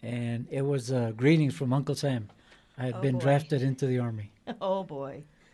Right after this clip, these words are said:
Speaker 1: So I told, uh, I told my wife, uh, "I've been drafted. I, I've gotta go into the Army." So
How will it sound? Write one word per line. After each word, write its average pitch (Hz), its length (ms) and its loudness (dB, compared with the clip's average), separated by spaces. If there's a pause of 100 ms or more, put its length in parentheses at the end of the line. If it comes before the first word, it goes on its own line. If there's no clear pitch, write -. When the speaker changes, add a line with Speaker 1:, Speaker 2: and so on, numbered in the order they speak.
(120)
Speaker 1:
So 113 460 -6 (300)
I 127 80 -10
told, 135 340 0
uh, 120 320 2
I 139 80 -12
told 147 200 0
my 131 120 2
wife, 139 400 -2
uh, 117 220 -6 (520)
"I've 123 140 -6
been 127 160 2
drafted. 160 460 2
I, 131 120 -2 (140)
I've 113 140 -14
gotta 127 200 -6
go 135 140 -2
into 143 240 0
the 143 140 0
Army." 156 260 -2
So 120 340 -10